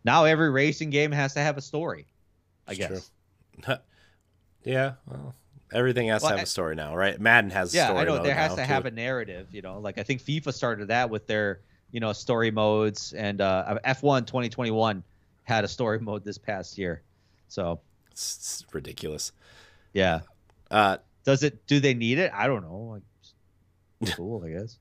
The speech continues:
Speaker 2: Yeah, it needs it.
Speaker 1: Sure.
Speaker 2: Can't call it
Speaker 1: Fine,
Speaker 2: Grid
Speaker 1: it needs it.
Speaker 2: Legends without somebody becoming a legend, right?
Speaker 1: Yeah. Uh,
Speaker 2: Hmm.
Speaker 1: whatever. We'll see.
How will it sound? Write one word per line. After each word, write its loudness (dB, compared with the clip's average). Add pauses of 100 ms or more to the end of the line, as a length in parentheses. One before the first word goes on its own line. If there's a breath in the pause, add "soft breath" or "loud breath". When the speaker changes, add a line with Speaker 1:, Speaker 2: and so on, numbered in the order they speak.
Speaker 2:
Yeah, 8
it 2
needs 0
it. -4 (840)
Speaker 1:
Sure. 0
Speaker 2:
Can't -4
call 2
it -6
Speaker 1:
Fine, 2
Speaker 2:
Grid 4
Speaker 1:
it -2
needs -4
it. -2
Speaker 2:
Legends 2
without 0
somebody -4
becoming -6
a -4
legend, -6
right? -8 (600)
Speaker 1:
Yeah. 2 (520)
Uh, -2
Speaker 2:
Hmm. 0
Speaker 1:
whatever. -2
We'll -6
see. -12